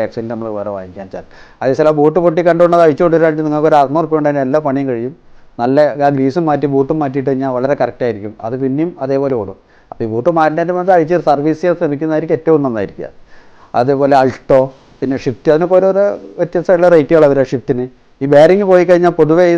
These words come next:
സാധനം ഉത്തരേന്ത്യക്കാരൊക്കെ എന്താ വെച്ചാൽ അത് എത്ര കംപ്ലയിന്റ് അടിച്ച് അത് വെൽഡ് ചെയ്തിട്ട് തൂർത്ത് ഗ്രൈൻഡ് ചെയ്തിട്ട് അവർ അതിനുള്ള എന്തെങ്കിലും നല്ല അടിച്ചുപൊളി ഗ്രീസും. ഞാൻ ബാംഗ്ലൂർ ഒരാൾ ആക്സിൽ സെറ്റ് ആക്കുന്ന ഒരു ആൾ യാദൃശ്ചികമായിട്ട് സാധനം എടുക്കാൻ വേണ്ടി പോയ സമയത്ത് അയാൾ അതിലുള്ള ഈർച്ചപ്പൊടി നടക്കണ ഞാൻ കണ്ടിട്ടുണ്ട്.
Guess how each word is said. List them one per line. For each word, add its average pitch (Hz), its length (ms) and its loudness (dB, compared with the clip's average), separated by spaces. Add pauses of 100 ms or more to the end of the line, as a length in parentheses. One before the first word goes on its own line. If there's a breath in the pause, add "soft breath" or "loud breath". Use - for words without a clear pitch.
സാധനം 156 340 2
ഉത്തരേന്ത്യക്കാരൊക്കെ 151 600 2
എന്താ 151 100 -2
വെച്ചാൽ 143 220 0
അത് 139 180 -4 (360 soft breath)
എത്ര - 360 2 (140)
കംപ്ലയിന്റ് 156 360 2
അടിച്ച് 151 200 -2
അത് 147 160 -4
വെൽഡ് 139 240 0
ചെയ്തിട്ട് 156 280 2
തൂർത്ത് 139 300 -2
ഗ്രൈൻഡ് 131 280 0
ചെയ്തിട്ട് 143 240 -2
അവർ 135 180 0
അതിനുള്ള 143 280 -2
എന്തെങ്കിലും 139 320 -4
നല്ല 135 140 0 (460 loud breath)
അടിച്ചുപൊളി 139 360 0
ഗ്രീസും. 127 340 -2 (100)
ഞാൻ 139 120 -2 (260)
ബാംഗ്ലൂർ 151 440 2
ഒരാൾ 143 220 2 (420)
ആക്സിൽ 143 260 -6
സെറ്റ് 139 140 -2
ആക്കുന്ന 139 180 -2
ഒരു 135 180 -2
ആൾ 131 140 -2
യാദൃശ്ചികമായിട്ട് 127 540 -4
സാധനം 123 160 -2
എടുക്കാൻ 131 160 -8
വേണ്ടി 127 160 -8
പോയ 120 200 -6
സമയത്ത് 120 260 -12 (380 soft breath)
അയാൾ 127 160 0
അതിലുള്ള 139 300 2
ഈർച്ചപ്പൊടി 165 440 0
നടക്കണ 127 280 -4
ഞാൻ 123 100 -4
കണ്ടിട്ടുണ്ട്. 101 340 -10